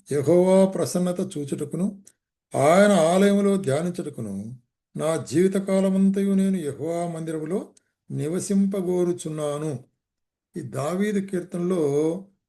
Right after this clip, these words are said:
మరి ఒక ప్రశస్తమైనటువంటి ఒక భాగం ఏంటంటే, దావీదు తన జీవితకాలమంతా కూడా దేవుని మందిరంలో నివసింపగోరుచుంటున్నాను అంటున్నాడు.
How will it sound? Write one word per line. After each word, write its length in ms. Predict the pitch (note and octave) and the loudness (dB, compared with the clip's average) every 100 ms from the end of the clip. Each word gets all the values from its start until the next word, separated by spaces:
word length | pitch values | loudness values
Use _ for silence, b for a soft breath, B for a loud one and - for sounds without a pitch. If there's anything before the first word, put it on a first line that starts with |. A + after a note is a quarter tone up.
| - | -10
మరి 420 | D3+ C3 A#2 C3 D#3+ | -6 -4 -2 -2 -2
ఒక 200 | C#3 B2 A#2 A#2+ | -4 -2 -2 -4
ప్రశస్తమైనటువంటి 760 | C3 B2 - D#3+ D#3+ D#3 D#3 | -6 -6 -6 -4 -2 -2 -2
ఒక 400 | D3+ - B2+ A2+ F#2 | -4 -2 0 0 2
భాగం 340 | A#2+ D3 D3 | 2 2 2
ఏంటంటే, 800 | C#3+ C3 C3 C#3+ A#2 G#2 B2 C3+ - _ _ _ _ - | 0 0 0 2 2 2 -2 -6 -10 _ _ _ _ -8
దావీదు 920 | A2+ B2+ D3+ F3+ G3+ G3+ G3 D4 - _ _ _ _ - | 2 6 6 6 6 4 4 0 -6 _ _ _ _ -8
తన 240 | D#3 A#2+ | -4 -4
జీవితకాలమంతా 1040 | G2 C3+ F#3+ G3 F#3+ F#3+ G3+ G3+ G#3 G3 A3+ | -2 4 6 6 2 2 4 4 2 0 0
కూడా 240 | A3+ G#3+ | -2 -2
దేవుని 600 | D#3+ B2+ D#3 F3+ G3+ G#3 G#3 | -4 -2 2 4 4 2 2
మందిరంలో 680 | G3 F#3+ F#3+ F#3+ F#3+ F#3+ | 2 2 0 -2 -2 -2
నివసింపగోరుచుంటున్నాను 1300 | F#3 F3+ - E3 - E3+ E3 C3+ C3+ - D3+ D3 D3 D#3 | -4 -6 -10 -8 -6 -6 -6 -8 -14 -12 -10 -8 -6 -6
అంటున్నాడు. 520 | C3 C3 A#2+ G2+ | -4 -4 -4 -6